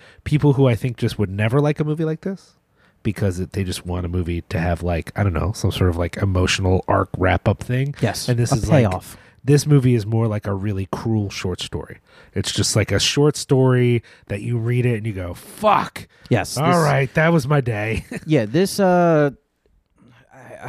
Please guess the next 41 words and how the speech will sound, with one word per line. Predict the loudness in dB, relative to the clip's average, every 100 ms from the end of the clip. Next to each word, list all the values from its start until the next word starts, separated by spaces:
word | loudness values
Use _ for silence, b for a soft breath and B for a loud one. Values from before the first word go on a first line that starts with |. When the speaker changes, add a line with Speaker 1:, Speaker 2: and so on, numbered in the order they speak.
| -10
Speaker 2:
I, | -4 -4 -2
I | 2
don't | 4 4
even, | 2 2 2 -2 -4 b b b b _ _ _ _ _ _ _ _ _ _ _ _ _ _ _ _ _ _ _ _ _ _ _ _ _ _ _ _ _ _ _ _ _ _ _ _ _ -2
I, | -2 0 2
oh | 2
my | 2
God. | -4 -6 -6 -4
Uh, | 0 2 2 -2 -2
I | 0
Speaker 1:
You | 2
don't |
Speaker 2:
just | 2
Speaker 1:
need, | 0 -2
you | -2 0
don't | 0
need |
to | 0
say | 0
anything | 0 0
else | -2
about | -2
Speaker 2:
No, | 0 2
Speaker 1:
it. |
Speaker 2:
I |
mean, | 2 2
Speaker 1:
I |
Speaker 2:
it, | 0
Speaker 1:
think, | 0
Speaker 2:
it | 0
Speaker 1:
I | 2
think | 2
Speaker 2:
just | 2
Speaker 1:
it's, | -2 -2
I | 0
think, | 0 -2 B B B _ _ _
honestly, | 0 2 2 2 2
if | 2 0
you, | 2 2 2 -2 _ _ _ _ -2
I, | -2
th-, | -4 -16